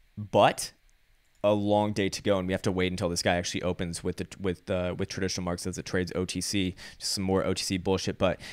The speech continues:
the daily, the daily is certainly less than certain as it actually being broken. When it gets bought up like this, going all the way down to, uh, wick down to three dollars sixty-six cents, and then ends the day at, uh, three eighty-five, three eighty-six.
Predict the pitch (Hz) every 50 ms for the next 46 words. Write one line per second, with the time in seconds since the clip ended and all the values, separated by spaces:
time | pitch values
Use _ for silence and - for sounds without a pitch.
0 | - - - 107 92 87 110 117 135 147 160 165 160 139 - - 110 110 113 107
1 | 113 113 117 123 127 127 - 117 110 107 104 101 101 - - - - - - -
2 | - 117 110 107 104 98 90 90 90 95 95 - - - - 98 95 92 95 95
3 | 92 95 92 90 - - - 104 95 90 90 87 85 - - 87 90 90 92 87
4 | 90 - - 104 92 90 87 87 90 87 87 87 - - 90 87 87 - - -
5 | - - 95 95 92 104 95 98 92 107 101 104 110 117 - 117 98 90 92 95
6 | 98 101 - - 101 92 - - 92 90 92 90 90 87 92 90 92 90 - -
7 | - - 92 90 90 98 98 - - 95 92 90 - - - - 107 101 101 101
8 | 101 95 95 95 92 - - 98 - - 104 87 - - 101 98 90 - 95 92
9 | 87 - - 92 95 95 95 - 101 90 92 90 90 90 87 87 - - 104 92
10 | 87 90 92 - - 104 107 104 101 98 - - 90 85 - - - 101 98 98
11 | 101 107 104 - - 104 98 92 92 90 90 - - 107 104 - - -